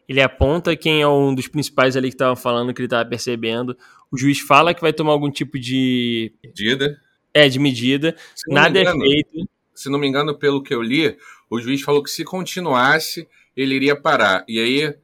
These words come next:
Speaker 2: só avançando um pouquinho pro final da história, a gente já volta nesse ponto,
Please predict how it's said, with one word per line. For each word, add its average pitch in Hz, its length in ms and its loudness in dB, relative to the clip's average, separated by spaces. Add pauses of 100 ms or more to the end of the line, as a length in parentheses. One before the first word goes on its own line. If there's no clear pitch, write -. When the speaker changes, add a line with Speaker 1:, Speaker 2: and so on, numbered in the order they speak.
(260)
Speaker 2:
só - 220 -4
avançando 143 500 -4
um 131 60 -8
pouquinho 127 380 -8
pro 123 120 -12
final 110 220 -6
da 107 100 -2
história, 123 300 -4
a - 20 -6
gente 110 140 -10
já 107 60 -6
volta 107 260 -4
nesse 98 180 -8
ponto, 123 380 -6